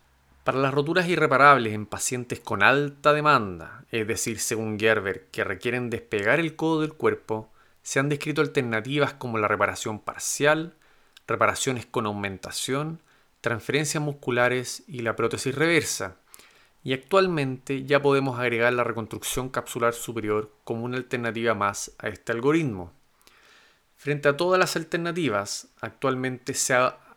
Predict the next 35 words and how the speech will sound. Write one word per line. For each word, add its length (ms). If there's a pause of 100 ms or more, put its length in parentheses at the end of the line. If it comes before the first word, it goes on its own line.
aumentado 800
el 60
uso 300
de 80
prótesis 420
reversa 640
por 140
sobre 520
el 80
resto 560 (320)
frente 400
a 60
pacientes 600
con 220
roturas 520
irreparables 600
del 140
manguito 380
rotador. 500 (1080)
Y 80
se 140
entiende 420
bien, 480 (400)
y 100
creo 260
que 120
no 80
hay 120
dudas, 440
que 100
cuando 240
existen 440
cambios 420
degenerativos 720
glenumerales, 920